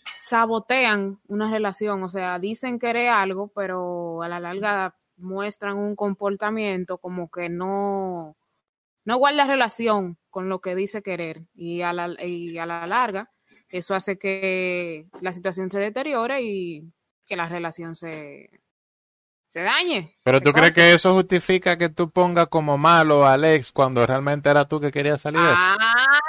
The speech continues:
Speaker 1: hay gente que no es consciente de eso.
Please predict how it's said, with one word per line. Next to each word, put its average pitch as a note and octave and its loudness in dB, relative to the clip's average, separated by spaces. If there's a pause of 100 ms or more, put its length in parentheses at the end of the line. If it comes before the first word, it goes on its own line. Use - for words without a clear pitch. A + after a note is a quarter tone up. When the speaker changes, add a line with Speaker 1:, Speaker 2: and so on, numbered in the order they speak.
(920)
Speaker 1:
hay A3 -2
gente G#3 -6
que G#3 -8
no G3+ -6
es F#3+ -12
consciente G#3 -10
de C#4+ -4
eso. F4+ -10